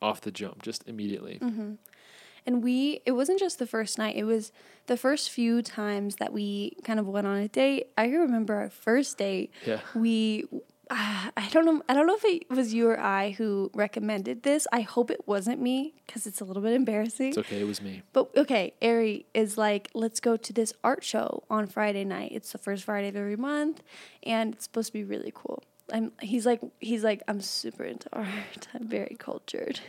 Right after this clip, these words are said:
Speaker 1: It was a hundred percent not cool.
Speaker 2: <laughs>
Speaker 1: I do like art museums a lot,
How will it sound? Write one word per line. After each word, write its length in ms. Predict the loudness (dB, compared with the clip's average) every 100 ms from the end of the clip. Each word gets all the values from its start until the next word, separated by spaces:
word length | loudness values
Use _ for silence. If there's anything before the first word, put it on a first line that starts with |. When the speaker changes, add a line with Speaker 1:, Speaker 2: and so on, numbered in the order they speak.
| -10
Speaker 1:
It 60 | -2
was 200 | 0 2
a 60 | 0
hundred 380 | 2 2 2
percent 480 | 4 4 6 4 4 -4
not 300 | -2 2 4 2 -2
cool. 380 | 2 4 2 8 8 8
Speaker 2:
<laughs> 280 | 0 -12 2
Speaker 1:
I 100 | 4
do 220 | 8 10
like 220 | 10 10 8
art 200 | 4 4
museums 600 | 0 2 2 2 0 -2
a 80 | 2
lot, 480 | 2 2 2 2 0